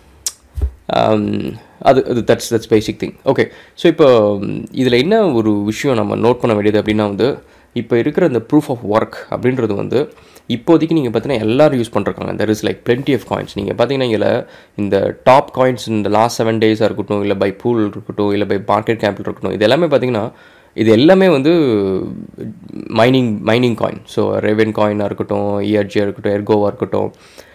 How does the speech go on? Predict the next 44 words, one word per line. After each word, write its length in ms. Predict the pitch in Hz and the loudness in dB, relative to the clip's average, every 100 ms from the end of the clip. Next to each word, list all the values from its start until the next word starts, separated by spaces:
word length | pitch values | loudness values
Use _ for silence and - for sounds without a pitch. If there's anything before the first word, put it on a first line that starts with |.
| _ | _
இல்ல 240 | - 113 110 | -2 2 4
வந்து, 400 | 107 110 113 104 | 4 2 2 2
ம், 320 | 101 101 107 - _ _ - | -2 -6 -10 -14 _ _ -8
ஆ, 60 | 107 101 101 101 104 | -4 -2 -4 -4 -4
Monero-வா 500 | 104 107 113 110 104 | 0 4 4 4 2
இருக்கட்டும், 400 | - 101 104 101 | -2 -6 -4 -4
Monero 180 | 104 107 | 0 0
சி 200 | 107 120 | 0 -4
பி 120 | 104 | -2
யூ 80 | 104 | -4
based, 340 | 101 104 - 104 110 107 104 | -2 -6 -6 -6 -4 -2 4
Doge 240 | 113 110 | 2 2
காயினா 220 | 110 104 | -2 -2
இருக்கட்டும், 360 | 104 98 95 104 | -4 -6 -4 -4
அதுவும் 220 | 101 113 | -2 -4
சி 140 | 110 107 | -4 -4
பி 120 | 104 | -2
யூ 60 | |
பேஸ்டு, 460 | 98 98 - 120 - - - _ _ _ - | -2 -4 -4 -10 -10 -16 -20 _ _ _ 0
ஆ, 120 | 104 | 2
பி 200 | 101 117 | 2 0
டி 160 | 113 104 | 2 -2
C. 260 | - 101 | -2 -6
So 140 | 104 127 | 0 2
இதெல்லாம் 340 | 120 151 156 | 4 2 2
பார்த்தீங்க 260 | 127 131 117 | 0 2 0
அப்படின்னா 220 | 110 117 107 | 0 0 0
வந்து 160 | 117 110 | -2 0
it's 80 | |
all 340 | 101 135 143 - - - - - 104 110 113 | 2 4 2 -4 -14 -20 -20 -16 -14 -2 2
work, 180 | 120 - 151 | 2 0 -2
proof 120 | - | 0
of 100 | 117 - | 0 2
work 160 | 110 110 | 0 2
based 320 | 101 101 - 92 - | -2 -2 -10 -10 -10
coins. 240 | - - - - - - - - 139 | -10 -16 -20 -20 -20 -20 -20 -8 -2
But 140 | 151 | 2
இதெல்லாம் 380 | 143 143 160 175 | 4 4 4 2
நான் 300 | 170 156 127 | 0 -2 -2
என்ன 260 | 123 131 123 | 0 0 0
வந்து 300 | 113 113 135 113 107 131 - - | -2 0 0 2 0 -2 -4 0
first 260 | 156 - 143 | 0 0 -2
generation 480 | 117 107 113 110 | 0 2 0 0
of 120 | 107 | -6